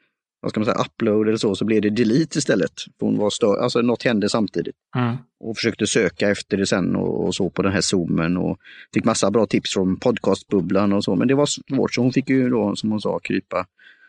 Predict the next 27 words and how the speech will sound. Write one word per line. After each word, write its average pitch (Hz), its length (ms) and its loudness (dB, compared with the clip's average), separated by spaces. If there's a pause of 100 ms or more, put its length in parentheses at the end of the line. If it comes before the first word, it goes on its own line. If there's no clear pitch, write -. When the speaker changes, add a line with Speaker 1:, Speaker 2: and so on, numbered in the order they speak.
(240)
Speaker 1:
i - 20 0
korset 101 440 0
och, - 260 -8
och - 260 -4 (680)
så - 300 0 (540)
till 123 200 4
gästen 117 320 2
igen. 101 260 2
Men 123 280 2
tyckte 135 440 0
att 113 80 -2
det 123 100 2
då 107 180 0
blev 95 200 0
väl 98 220 0 (200)
bättre 117 720 -2 (500)
den 120 180 2
andra 123 340 2
gången 110 300 0
då. - 120 -4 (200)
Och 117 280 -4
att 127 120 0
de, 123 200 2 (200)
gästen 135 400 2
kände 117 240 2
sig 127 120 0
mer, 104 320 2